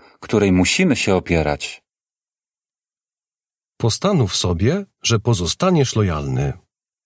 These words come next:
Speaker 1: Akapity piętnasty i szesnasty. Pytanie: o czym możemy być przekonani, jeśli pozostajemy lojalni wobec Jehowy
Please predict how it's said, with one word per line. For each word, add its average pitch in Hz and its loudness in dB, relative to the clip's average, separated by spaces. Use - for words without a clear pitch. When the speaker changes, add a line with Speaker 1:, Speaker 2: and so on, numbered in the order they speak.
Speaker 1:
Akapity 92 -2
piętnasty 127 0
i 110 2
szesnasty. - -2
Pytanie: 92 -2
o 147 0
czym 90 2
możemy 104 4
być 95 -2
przekonani, 92 0
jeśli 80 0
pozostajemy 95 0
lojalni 90 2
wobec 80 -2
Jehowy 90 -2